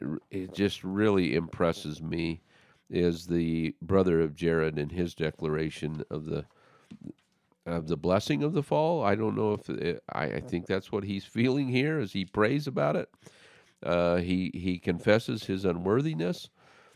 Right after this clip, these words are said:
but th-, what a prayer. I mean, here is a prophet, the brother of Jared, who in this same chapter, Ether chapter three,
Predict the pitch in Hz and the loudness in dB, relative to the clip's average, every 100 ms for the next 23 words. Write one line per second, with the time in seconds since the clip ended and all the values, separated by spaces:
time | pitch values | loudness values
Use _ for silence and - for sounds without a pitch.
0 | _ 110 113 - 101 110 127 180 165 151 | _ 4 6 6 0 2 4 4 4 6
1 | 127 87 65 98 117 127 110 71 _ _ | 8 6 4 0 2 2 0 -6 _ _
2 | _ _ _ _ _ _ _ - 123 151 | _ _ _ _ _ _ _ 8 10 10
3 | 120 - 143 139 - 82 90 104 113 104 | 6 8 10 10 8 2 4 4 6 4
4 | 92 98 117 92 87 92 - - - _ | 4 2 4 4 2 -6 -18 -20 -20 _
5 | 117 113 - 113 110 104 - 131 131 - | 4 6 6 6 6 4 4 4 2 4
6 | 117 107 87 92 104 110 - 95 - 98 | 6 6 2 2 2 2 0 -2 4 2
7 | 92 85 - 107 92 80 | 2 -4 0 4 4 4